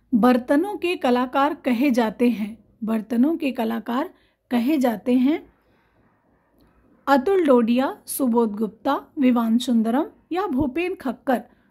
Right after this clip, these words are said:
तो विद्यार्थियों, बर्तनों के कलाकार सुबोध गुप्ता कहे जाते हैं।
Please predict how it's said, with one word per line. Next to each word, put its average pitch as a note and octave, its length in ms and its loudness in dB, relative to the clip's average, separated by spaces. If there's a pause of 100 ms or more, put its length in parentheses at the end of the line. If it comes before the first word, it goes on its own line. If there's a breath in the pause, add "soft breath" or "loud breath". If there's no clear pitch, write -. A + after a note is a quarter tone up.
(120)
तो B3 100 2
विद्यार्थियों, A#3 720 0 (600)
बर्तनों A#3 600 0
के D#4+ 160 -4
कलाकार B3 640 -4
सुबोध C#4 640 0
गुप्ता A#3+ 600 -4
कहे A3+ 340 -6
जाते G3+ 360 -10
हैं। A#3 340 -8